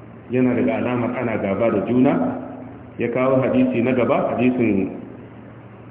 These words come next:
Mu'azatu bintu Abdullah al-Adawiyya, akan cewa yanke mu'amala, yanke hulɗa, shi ma yana ɗaukar ma'anar gaba. To sannan kuma nan yana so ya magana akan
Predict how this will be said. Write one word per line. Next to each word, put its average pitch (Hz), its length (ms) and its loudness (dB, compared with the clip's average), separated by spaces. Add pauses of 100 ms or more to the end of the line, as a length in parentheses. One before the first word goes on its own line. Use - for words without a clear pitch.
(300)
Mu'azatu 139 720 2
bintu 127 240 2
Abdullah 110 400 2
al-Adawiyya, 139 680 4 (840)
akan 131 320 0
cewa 110 400 2
yanke 170 560 4
mu'amala, 139 1040 0
yanke 160 400 2
hulɗa, 135 460 2 (680)
shi 143 160 2
ma 143 160 6
yana 139 240 0
ɗaukar 135 240 2
ma'anar 117 480 0
gaba. 123 360 0 (1000)
To 127 100 -2
sannan 156 380 4
kuma 160 180 4
nan 175 220 6 (400)
yana 151 300 0
so 147 60 -2
ya 143 100 4
magana 135 420 2
akan 135 340 0